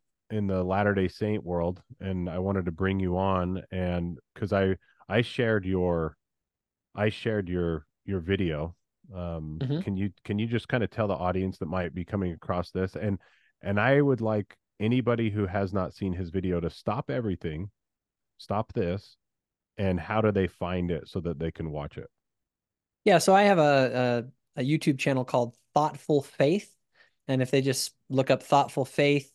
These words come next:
Speaker 2: um, the video is titled, "Can We Go On Like This?" Um, and it basically, that's, that's the easiest way to find it, is on YouTube.
Speaker 1: Okay, so now that you've watched it, now that you're back,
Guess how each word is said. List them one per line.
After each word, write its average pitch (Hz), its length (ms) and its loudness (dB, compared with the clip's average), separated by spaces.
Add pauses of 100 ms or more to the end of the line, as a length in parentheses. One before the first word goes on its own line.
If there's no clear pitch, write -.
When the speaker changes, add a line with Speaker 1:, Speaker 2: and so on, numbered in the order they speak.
Speaker 2:
um, 120 540 0 (300)
the 135 120 0
video 175 200 8
is 143 80 4
titled, 147 340 2
"Can 143 200 0
We 147 120 2
Go 135 220 6
On 127 240 2
Like 139 240 -2
This?" 147 420 -4 (480)
Um, 120 500 4
and 120 300 0
it 120 220 -2 (320)
basically, 135 400 2
that's, 135 160 6
that's 175 200 4
the 180 80 4
easiest 160 200 2
way 156 80 4
to 127 60 2
find 135 220 0
it, 131 40 0
is 123 100 -4
on 120 120 0
YouTube. 113 360 -6 (500)
Speaker 1:
Okay, 98 340 0
so - 180 -2
now 110 260 4
that 123 120 0
you've 127 160 0
watched 120 420 -2
it, 120 180 -2
now 101 240 -2
that 107 220 -4
you're 139 120 -2
back, 117 440 -4